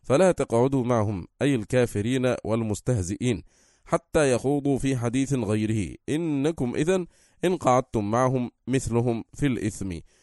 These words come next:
إن الله جامع المنافقين والكافرين في جهنم جميعا، كما اجتمعوا في الدنيا على الكفر والاستهزاء.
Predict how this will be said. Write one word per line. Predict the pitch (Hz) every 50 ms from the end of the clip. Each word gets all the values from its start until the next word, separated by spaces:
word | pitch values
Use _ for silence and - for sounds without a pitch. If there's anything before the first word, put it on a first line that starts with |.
| _ _ _ -
إن | 131 170 190 180 165 156 147
الله | 143 131 123 120 131 139 147 135 127 120
جامع | 107 127 139 139 135 123 117 117 127
المنافقين | 143 143 135 127 127 143 160 165 147 - 123 - 139 135 131 120
والكافرين | 117 117 113 104 - - 120 120 113 - 110 104 123 127 120 110 104
في | - 117 113
جهنم | 104 104 104 95 120 123 117 107 110 113 107 104
جميعا، | 92 101 107 123 143 143 139 139 143 143 - - _ _ _ _ _ _ -
كما | - 131 139 160
اجتمعوا | 156 143 - 151 139 127 113 117 120 113
في | 104 117
الدنيا | 101 92 95 120 120 120 117 117 117 117 - - _ _ _ _ -
على | 101 120 123
الكفر | 117 110 - - 120 - - 113 110 107 - - _
والاستهزاء. | - 104 107 123 - - - 101 85 87 82 123 123 87